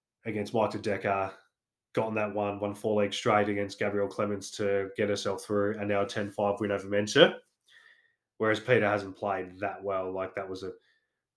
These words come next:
he won against Mensah, but, uh, not Mensah. You know, he won against, uh,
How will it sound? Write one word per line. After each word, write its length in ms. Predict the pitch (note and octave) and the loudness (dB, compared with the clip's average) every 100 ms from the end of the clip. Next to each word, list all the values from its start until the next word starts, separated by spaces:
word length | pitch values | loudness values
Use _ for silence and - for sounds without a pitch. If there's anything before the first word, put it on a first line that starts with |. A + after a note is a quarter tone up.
| _ _ - | _ _ -4
he 100 | A#2 | 2
won 260 | A#2 A#2+ C3 | 8 10 10
against 300 | B2+ C3 C3 | 6 4 4
Mensah, 420 | B2 B2 B2+ A#2 | 4 4 4 4
but, 360 | A2+ G#2+ - | 2 0 0
uh, 260 | A2+ G#2+ G2+ - _ _ _ - | 2 2 0 -6 _ _ _ -8
not 180 | G#2+ G2 | -6 -4
Mensah. 340 | F#2+ G2 G2+ - _ _ _ _ _ - | -8 -8 -8 -12 _ _ _ _ _ -10
You 100 | G#2+ | -10
know, 220 | F#2 F2+ | -8 -8
he 80 | F2+ | -4
won 160 | F#2 G2 | -2 0
against, 320 | G2 G2+ - | 0 0 0
uh, 360 | G2+ F#2+ F#2+ | 2 4 2